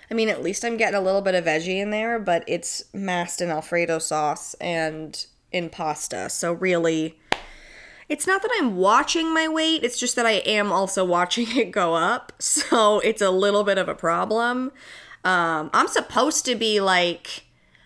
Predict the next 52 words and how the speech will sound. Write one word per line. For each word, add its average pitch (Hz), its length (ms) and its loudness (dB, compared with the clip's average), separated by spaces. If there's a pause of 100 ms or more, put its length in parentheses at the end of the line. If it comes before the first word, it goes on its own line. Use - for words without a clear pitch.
(120)
a 190 180 2
hundred 214 920 0 (300)
and 180 240 -2
ten 202 360 -2
pounds 214 640 0
'cause 190 180 -4
I'm 170 360 -2 (260)
five 196 720 2
one 175 560 0
and 185 160 -2
a 170 40 -2
half 180 680 -2
or 170 120 -4
three 220 360 -4
quarters, 233 800 0 (360)
and 208 280 4
I'm, 247 200 0
like, 403 160 0
a 220 80 2
hundred 220 340 0
and 180 120 -6
forty, 226 640 -2
and, 233 200 -2
like, 240 140 -2
there's 277 200 -6
nothing 330 360 -2
wrong 190 320 2
with 262 120 -6
how 277 140 -4
much 277 240 -4
I 285 120 0
weigh. 285 380 0
It's 233 220 -2
just, 269 200 -6
like, 320 160 -2
I 233 140 0
get 202 220 0
out 220 120 0
of 226 80 -4
the 214 80 -2
shower 190 440 0
and 208 140 -2
there's 190 180 -2
a 170 60 -2
mirror 170 400 0
there, 240 240 2
and 220 100 0
I'm 214 200 0
like, 208 240 0
"Why? 202 1000 2
Who 226 260 -2
put, 269 440 0